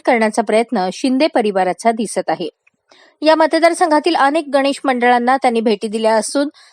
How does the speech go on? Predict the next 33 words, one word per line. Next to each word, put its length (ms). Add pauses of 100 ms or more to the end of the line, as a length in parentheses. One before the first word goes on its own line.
(120)
आपले 320
लक्ष 260
वेधून 460
घेतले 300
आहे. 340 (180)
उद्योगपती 600
शिखर 380
पहारिया 540
हे 180
सोलापूर 440
दौऱ्यावर 400
आले 200
असता 320 (420)
युवक 320 (100)
काँग्रेस 380
अध्यक्ष 320
गणेश 420
डोंगरे 300
यांच्या 420
रामवाडी 380
येथील 260
निवासस्थानी 680 (340)
आणि 160
श्री 180
गणेश 360
मोरया 360
तरुण 220
मंडळास 560
त्यांनी 220
भेट 220 (100)
दिली. 220 (240)
शिखर 260
पहारिया 600